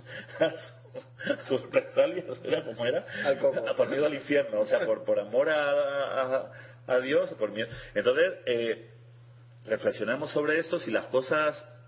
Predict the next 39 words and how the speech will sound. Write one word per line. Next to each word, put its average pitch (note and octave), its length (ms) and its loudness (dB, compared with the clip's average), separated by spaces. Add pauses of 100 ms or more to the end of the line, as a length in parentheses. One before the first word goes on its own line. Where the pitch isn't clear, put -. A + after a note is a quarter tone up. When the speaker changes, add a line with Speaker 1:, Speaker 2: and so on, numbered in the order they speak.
(100)
Speaker 1:
eh, C#3 760 0
no C#3 120 0
se C#3+ 140 -2
hacen C3+ 160 0
por C3+ 140 2
divi-, C3+ 280 -2 (140)
deportividad, A#2+ 580 2
por C3+ 100 0
lo G#2 60 0
menos A2+ 200 -2
pensemos C3+ 600 0 (440)
en, A2+ 320 0
en, G2+ 360 -6
en, F#2 380 -8
en, F2 160 -10
no A2 100 -2
sé, C#3 220 -2
lo - 180 -2
que G#2+ 60 -10
estamos A#2 320 -4
sembrando, A#2+ 580 0
¿no? C#3+ 220 0
Lo G2+ 280 0
ideal G2 240 0
sería C#3 260 0
pensar C#3+ 300 0
en C#3 60 -4
positivo D3 520 -2
o A2+ 80 0
directamente C3 520 0
que... D3 100 -2
Ni D3 120 -8
te B2 120 -2
sa-, A#2+ 160 -6
hombre, C3+ 160 0
yo C3 100 0
tengo D3 180 0
que D3 60 0
decir D3 320 -2